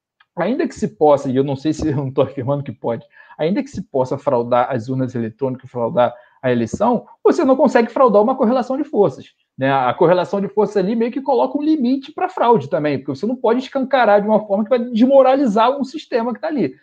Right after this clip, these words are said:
Mas numa eleição apertada, né, numa eleição apertada como foi em muitos lugares, onde a porcentagem é pouca,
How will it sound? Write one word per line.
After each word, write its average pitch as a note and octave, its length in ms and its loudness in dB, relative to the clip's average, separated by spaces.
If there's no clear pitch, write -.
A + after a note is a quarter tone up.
Mas F#4 180 6
numa C#4+ 200 6
eleição E3+ 380 6
apertada, D3 840 0
né, C3+ 260 -6
numa D3 180 0
eleição C#3+ 260 -2
apertada D#3 380 0
como D3+ 180 -8
foi A3+ 360 0
em E3+ 200 -8
muitos D#3 280 -12
lugares, D3 720 -2
onde C#3 240 -4
a C3+ 160 -6
porcentagem C#3+ 480 -4
é C#3 40 -4
pouca, - 420 -8